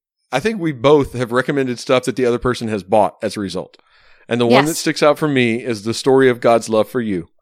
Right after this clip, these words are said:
Speaker 1: by Sally Lloyd-Jones.
Speaker 2: Yep.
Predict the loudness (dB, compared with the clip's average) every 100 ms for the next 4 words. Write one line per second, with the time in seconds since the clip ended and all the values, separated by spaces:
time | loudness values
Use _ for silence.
0 | _ _ _ _ -4 0 0 -2 -6 -14
1 | -6 -2 0 0 0 -2 -4 -4 -6 -12
2 | -18 _ _ -6 0 0